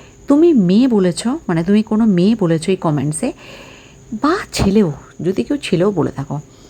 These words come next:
এত কারো সময় নেই যে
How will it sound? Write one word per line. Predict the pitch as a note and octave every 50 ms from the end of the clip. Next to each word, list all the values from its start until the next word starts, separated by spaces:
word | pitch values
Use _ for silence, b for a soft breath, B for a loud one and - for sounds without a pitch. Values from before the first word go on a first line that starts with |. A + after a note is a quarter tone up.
| B B B B B B B B B B B B - - - -
এত | G#3 F#3 E3 - - C#4
কারো | C#4+ C#4+ F4 F4+ F#4 F#4
সময় | - - F3+ E3+ F#3 A3 B3+ C4 C4+ C#4 - -
নেই | A#3 A#3 A3 G3+ A3+ C4+ D4+ C4+
যে | F#3+ E3+ - G3 G3+ F#3